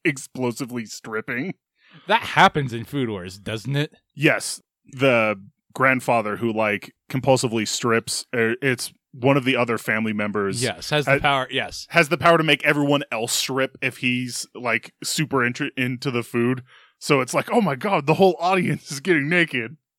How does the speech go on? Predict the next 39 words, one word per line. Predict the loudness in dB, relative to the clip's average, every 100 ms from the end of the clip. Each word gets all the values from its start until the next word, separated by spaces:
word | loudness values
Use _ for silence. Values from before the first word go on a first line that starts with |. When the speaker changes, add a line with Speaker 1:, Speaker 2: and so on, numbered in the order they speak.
| _ _
Speaker 2:
Next | 2 2 2
up, | 2
we | 4
have | 2
Sakamoto | 4 2 4 4 6 6
Days, | 4 2 0
Days | 0 2 2
one | 0 2
hundred | 2 2 0
one, | 0 0 0 -4
Secret | -4 2 4 4 2
Maneuvers. | 4 6 4 2 -4 -4 -4
<laughs> | -8 _ -10
What | -6
did | -4
you | -4
think | -2 0
of | 0
Sakamoto | 2 0 0 -6 -6 -8
Days, | -12 -14 -16 -12
Kevin? | -12 -10 -14 -20 _
Speaker 1:
I | 0
thought | 0 -2
this | -8
was | -4
kind | -2 -2
of | -2
interesting, | -6 -8 -6 -6 -4
setting | -2 0 2
up | 2 0
some | -4 -2 0 0 -4 -10 _ _ _ _ _
weird | 0 0 0
stuff | 0 4 4 2
with | 2 2 0 -6
old | -2 0
guy | 2 2
isn't | 2 -2
actually | -4 -6 -6 0
dead, | 4 4 4